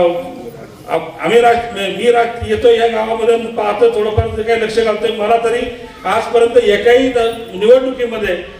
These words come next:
आपण कुणी त्या ठिकाणी अपयश दिले अशी काही घटना मला त्या ठिकाणी आठवत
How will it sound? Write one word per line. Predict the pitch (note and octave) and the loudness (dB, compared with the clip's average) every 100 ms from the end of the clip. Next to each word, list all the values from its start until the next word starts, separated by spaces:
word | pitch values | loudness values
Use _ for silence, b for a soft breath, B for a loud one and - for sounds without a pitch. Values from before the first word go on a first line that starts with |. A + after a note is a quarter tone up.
| - | -10
आपण | F3+ F#3 A#3+ A#3+ | -6 0 2 0
कुणी | A#3 A#3 | -2 -4
त्या | A3+ A3+ | 0 0
ठिकाणी | A3+ A3+ A3+ | 0 -2 0
अपयश | G#3 G#3+ A3+ A3 | -2 0 2 2
दिले | G3 G#3+ | 0 -2
अशी | G#3+ G#3 | -2 -2
काही | A3+ G#3+ | -2 -2
घटना | - - | -2 -2
मला | G#3+ G#3 | -2 -2
त्या | G#3 | 0
ठिकाणी | G#3 G#3 G#3 | 0 -2 -2
आठवत | G3+ F#3 B3 | -2 2 2